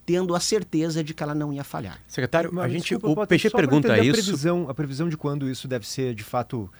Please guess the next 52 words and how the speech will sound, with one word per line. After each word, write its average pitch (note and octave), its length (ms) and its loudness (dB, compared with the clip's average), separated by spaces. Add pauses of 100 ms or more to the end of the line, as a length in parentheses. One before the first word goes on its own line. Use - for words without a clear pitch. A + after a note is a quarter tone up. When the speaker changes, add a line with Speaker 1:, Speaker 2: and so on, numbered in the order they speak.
(360)
Speaker 3:
eh, B2+ 220 -6
eh, - 20 -4
decidido, C3+ 680 -2
se - 180 -4
essas B2+ 420 -4
câmeras C#3+ 340 -4
estão C#3+ 140 -8
habilitadas C3 560 -6
ou C#3 80 -4
não. C3 140 -4
O A#2+ 60 -8
senhor A2 120 -8
disse B2 140 -12
que - 80 -8
ainda B2 100 -4
tem B2 160 -8
testes A#2 260 -6
na C3 100 -8
rua A#2+ 260 -8
pra - 140 -12
serem B2 180 -8
feitos. D#3+ 300 -8
Até D#3+ 140 -6
quando F3 160 -2
a - 20 -2
Speaker 1:
Isso. D#3+ 60 -2
Speaker 3:
gente D#3 80 -4
deve D#3 120 -4
ter D#3 80 -4
uma D3 80 -4
resposta? B2+ 400 -4
Speaker 1:
Nós C#3 120 0
estamos D#3+ 340 -2
concluindo A#2+ 580 -2 (420)
o G2 80 -10
teste G#2 360 -6
de G2 60 -8
bancada, G#2 600 -6 (100)
depois G#2+ 420 -8
vamos A2 200 -6
pros - 240 -12
testes G2 380 -8
na F#2 100 -8
rua. A2 380 -6 (360)
Eu G3 220 2
acredito C3+ 680 -6
que - 140 -12
mais B2 240 -10
ou A2 60 -8
menos A#2 360 -8
um B2+ 100 -6
mês A#2+ 640 -6